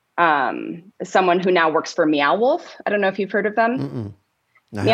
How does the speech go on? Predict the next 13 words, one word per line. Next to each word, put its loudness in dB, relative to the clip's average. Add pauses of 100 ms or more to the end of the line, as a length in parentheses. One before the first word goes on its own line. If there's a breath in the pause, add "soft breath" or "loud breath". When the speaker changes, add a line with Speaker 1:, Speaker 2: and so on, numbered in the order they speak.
Speaker 2:
haven't. 2
Speaker 1:
Wolf 4 (360 loud breath)
is, 4
like, 0
the, 4 (360)
they 2
started 2
out 2
as, -4
like, -2
a 2
young -2
ragtag -2